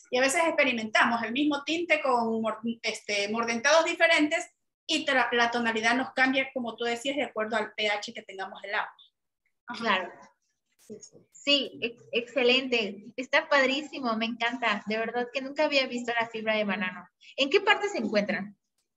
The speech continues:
Speaker 1: Eh, nosotros somos de la provincia del Oro, pero ahora, eh, por cuestión de estudios de Carla, de la universidad y todo eso, estamos en Guayaquil. Entonces, pero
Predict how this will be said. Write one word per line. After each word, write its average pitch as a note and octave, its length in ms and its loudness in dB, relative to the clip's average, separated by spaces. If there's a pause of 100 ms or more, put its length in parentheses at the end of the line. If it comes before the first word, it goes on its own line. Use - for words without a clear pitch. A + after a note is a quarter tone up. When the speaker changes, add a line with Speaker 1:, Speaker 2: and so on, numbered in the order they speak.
(100)
Speaker 1:
Eh, B3+ 200 4
nosotros C4 460 0
somos F4 240 2
de F#4 80 2
la D#4+ 140 2
provincia C4 480 -2
del A3+ 160 -2 (160)
Oro, F3 320 -8 (400)
pero C4 500 6
ahora, B3+ 420 4 (180)
eh, G#3 380 -2
por G#3 280 -8
cuestión B3+ 500 0
de A#3 220 0
estudios A#3 520 -4
de B3+ 140 -4
Carla, B3+ 400 2
de G3+ 60 0
la F#3+ 100 -8
universidad F#3 500 -6
y C#4 120 -2
todo A3+ 160 -8
eso, B3 160 -4
estamos A3 360 -2
en A#3 120 -6
Guayaquil. F#3+ 640 -4 (840)
Entonces, A#3 640 0
pero F4+ 240 6